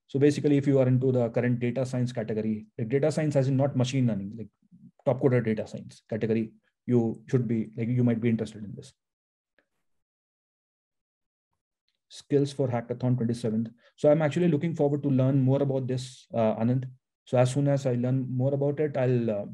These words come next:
definitely share, uh, on, on Slack, and maybe you'll also get an email. And I'll personally let you know. By the way,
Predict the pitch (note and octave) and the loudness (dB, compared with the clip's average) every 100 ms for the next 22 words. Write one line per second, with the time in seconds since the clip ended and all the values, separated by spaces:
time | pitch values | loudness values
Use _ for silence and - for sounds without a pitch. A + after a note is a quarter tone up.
0 | - B2+ C3 A#2+ A#2+ B2 A#2 - _ _ | -10 -4 0 0 0 2 0 0 _ _
1 | _ - - - B2 B2+ B2+ C3 C3 C3 | _ -12 -12 -6 -6 0 0 2 0 2
2 | C3 B2 B2 B2+ B2+ A#2 C3 A#2 A#2 A2+ | 2 0 0 0 0 0 -2 -4 -4 -8
3 | - B2 A#2 G#2 - _ _ _ _ _ | -2 2 2 2 -10 _ _ _ _ _
4 | _ C3+ D3 C#3+ C#3 D#3 D#3 C#3+ A#2 A#2+ | _ 4 4 6 4 4 2 2 0 0
5 | A2+ A#2 E3 G3 F#3 | -2 0 2 2 0